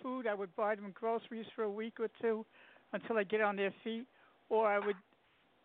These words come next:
Salvation Army, or anything that comes across me that really needs money. I would tell them, "Well, this is what I have, and this is what you,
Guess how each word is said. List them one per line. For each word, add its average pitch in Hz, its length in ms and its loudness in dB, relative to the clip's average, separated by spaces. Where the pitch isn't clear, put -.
Salvation 226 580 2
Army, 226 500 -2
or 226 180 0
anything 269 400 0
that 226 160 2
comes 233 240 -4
across 233 400 -2
me 214 120 -4
that 196 180 0
really 220 380 0
needs 214 260 -2
money. 202 420 0
I 196 100 6
would 208 160 4
tell 254 140 4
them, 226 160 2
"Well, 208 240 4
this 240 120 -8
is 233 100 -4
what 226 160 4
I 208 160 4
have, 202 320 2
and 208 100 -10
this 190 80 -10
is - 160 -16
what 202 140 -2
you, 196 180 -4